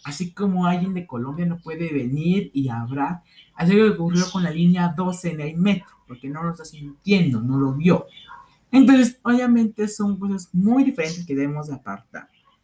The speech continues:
Eso sí, países pueden apoyar, se le puede dar visibilidad al problema y a la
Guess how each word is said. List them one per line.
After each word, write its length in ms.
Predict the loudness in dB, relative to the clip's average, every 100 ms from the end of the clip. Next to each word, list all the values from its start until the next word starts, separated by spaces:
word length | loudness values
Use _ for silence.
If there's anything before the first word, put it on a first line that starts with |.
| _ _ _
Eso 160 | -2 0
sí, 360 | 4 2 2 _ _ _ _ _ -4
países 460 | 0 2 2 0 -4 -8
pueden 400 | -2 0 0 -2
apoyar, 600 | -2 -6 -4 -4 -6 -10 _ _
se 120 | -10 -6
le 140 | -6 -6
puede 260 | -6 -4
dar 220 | -2 -4 -4
visibilidad 680 | -6 -4 -4 -4 -4 -4
al 160 | -4 -8
problema 460 | -12 -10 -4 -2 -2
y 80 |
a 60 | -4
la 120 | -8